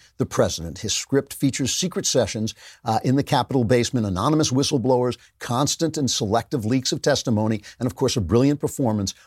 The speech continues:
by the heroic lead, Adam Schiff. And, and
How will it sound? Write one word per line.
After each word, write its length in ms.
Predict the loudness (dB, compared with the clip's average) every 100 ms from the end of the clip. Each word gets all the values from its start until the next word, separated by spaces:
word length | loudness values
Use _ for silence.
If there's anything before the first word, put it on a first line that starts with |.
| -2
by 260 | 2 2
the 80 | 2
heroic 460 | 2 2 4 2 0
lead, 300 | 2 2 0 -8 -2
Adam 260 | 0 0 -2
Schiff. 320 | -2 -2 -2
And, 180 | -10 -10
and 200 | -8 -8